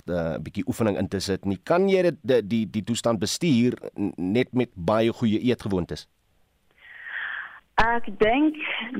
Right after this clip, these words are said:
Speaker 2: dit is moontlik. Dit maak, gaan dit baie moeiliker maak. So, ja, nee, oefening is definitief 'n baie groot rol speel in, wat 'n baie groot rol speel in jou diabetiese beheer.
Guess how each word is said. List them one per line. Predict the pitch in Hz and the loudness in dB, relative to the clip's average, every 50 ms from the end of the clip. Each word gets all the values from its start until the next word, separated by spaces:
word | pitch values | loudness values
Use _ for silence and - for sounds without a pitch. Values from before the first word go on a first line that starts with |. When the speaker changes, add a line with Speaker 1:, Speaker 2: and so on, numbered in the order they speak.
| 175 190 | 0 2
Speaker 2:
dit | 214 220 220 - - 254 | 2 2 2 0 2 2
is | 254 254 247 - | 2 2 0 -2
moontlik. | 202 185 175 165 170 170 175 185 190 214 226 247 247 | -4 0 2 4 4 4 4 2 2 2 2 2 2
Dit | 214 196 196 | -2 -4 -2
maak, | 190 180 175 180 185 - | 2 2 4 2 2 0
gaan | - - 202 196 190 | 0 0 2 2 2
dit | 185 165 - | 0 0 2
baie | 170 170 180 196 208 208 | 2 2 4 4 2 0
moeiliker | 196 185 170 160 170 185 214 226 226 - - 196 185 175 | -2 -4 -2 0 2 4 4 4 2 2 2 0 0 2
maak. | 160 151 147 147 151 160 160 - - _ - - - - - - - _ _ _ - - - 196 | 2 2 2 2 2 0 -2 -6 -18 _ -20 -20 -20 -20 -20 -20 -20 _ _ _ -20 -18 -8 -2
So, | 185 185 185 | 2 4 4
ja, | 180 175 175 170 175 170 170 170 170 185 175 165 160 165 | 4 6 4 4 4 2 2 0 0 2 2 2 2 0
nee, | 170 165 165 - - - - | 0 0 0 0 0 -2 -4
oefening | 208 190 - 220 208 196 190 190 185 | -6 0 0 0 0 0 0 0 0
is | 185 175 160 | -2 -2 -2
definitief | - 185 185 196 196 202 196 190 185 190 - 196 180 - - | -2 -2 -2 0 -2 0 0 2 2 2 2 0 0 2 2
'n | 170 160 147 | 0 2 2
baie | 170 165 170 170 170 170 165 - | 2 4 4 4 4 2 0 -2
groot | - 175 165 160 156 151 - _ _ _ - | 0 2 4 4 2 2 -2 _ _ _ -4
rol | - 165 160 151 147 147 151 - _ - | 0 2 2 2 2 0 -2 -4 _ -8
speel | - 160 151 139 135 131 - 147 143 139 | 0 2 2 2 2 0 0 2 2 2
in, | 139 139 135 - | 0 -2 -4 0
wat | 165 160 - | -2 -2 -2
'n | 170 | 0
baie | 160 170 165 170 | 2 2 2 2
groot | - 190 170 - 165 | 0 -2 -2 0 2
rol | 156 156 160 156 | 2 2 0 -2
speel | - - 156 147 | 0 0 2 2
in | - 147 151 | 2 2 2
jou | 147 143 143 | 2 0 0
diabetiese | 143 151 147 139 143 - 143 143 135 - - 143 - - 143 | 2 2 2 2 2 2 0 0 0 0 -2 -12 -4 -4 -2
beheer. | 135 139 131 123 117 - - - - | 0 0 0 2 0 0 0 -4 -6